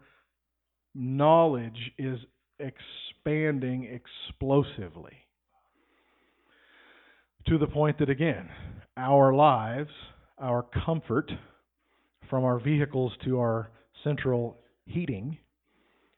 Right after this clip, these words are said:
to our pocket computers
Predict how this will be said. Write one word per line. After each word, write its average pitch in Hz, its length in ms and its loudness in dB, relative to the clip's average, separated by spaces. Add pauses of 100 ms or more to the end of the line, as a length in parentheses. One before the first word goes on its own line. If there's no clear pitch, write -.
(260)
to 135 400 -2 (380)
our 127 100 -4
pocket - 480 0 (260)
computers 131 560 0